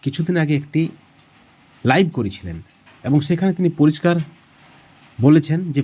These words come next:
ফাইল রয়েছে, ফাইল সিএমও দপ্তরে যাওয়ার জন্য প্রস্তুত। এবং পরবর্তীতে শোনা যায় অর্থ দপ্তরের প্রধান উপদেষ্টার কাছ থেকে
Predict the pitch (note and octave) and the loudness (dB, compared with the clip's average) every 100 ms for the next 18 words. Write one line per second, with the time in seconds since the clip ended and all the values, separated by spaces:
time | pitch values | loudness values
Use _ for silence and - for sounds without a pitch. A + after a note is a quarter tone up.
0 | - - C#3 C3+ A2+ A2+ A2 - F3 - | -6 0 2 4 2 2 0 -8 -10 -14
1 | - - - - - - - - - - | -20 -20 -20 -20 -20 -20 -20 -20 -20 -20
2 | - - - - D#3+ G3+ G#3 F#3 _ _ | -20 -20 -16 -2 0 0 -2 -10 _ _
3 | _ _ _ _ _ - - F3+ G3 G#3 | _ _ _ _ _ -12 2 4 4 2
4 | F3 E3+ F#3+ F#3 F#3 D3 - _ _ _ | 0 0 0 2 0 -4 -10 _ _ _
5 | _ G2+ C3 D3+ C#3+ D#3+ E3 D3 C3+ A#2+ | _ 0 2 2 2 0 0 0 -2 -2
6 | - F3 E3+ - _ _ _ - C3+ D3 | -2 -2 -2 -18 _ _ _ -2 2 2
7 | D3 D#3+ E3 E3+ G3 F#3+ F#3+ E3 - - | 2 2 0 -4 -4 -2 -4 -6 -16 -4
8 | C3+ B2+ A#2 A#2 C#3 - _ _ - - | -2 0 -2 -4 -8 -16 _ _ -20 -20
9 | - - C3 D3 D3+ D3 D3+ D3+ D3 C3 | -20 -4 0 2 2 2 2 0 2 2
10 | C#3+ C3+ D3 C#3+ - D3 C#3+ C3 - C#3 | 4 4 2 0 0 -2 0 -4 -2 0
11 | C#3 C#3+ | 2 0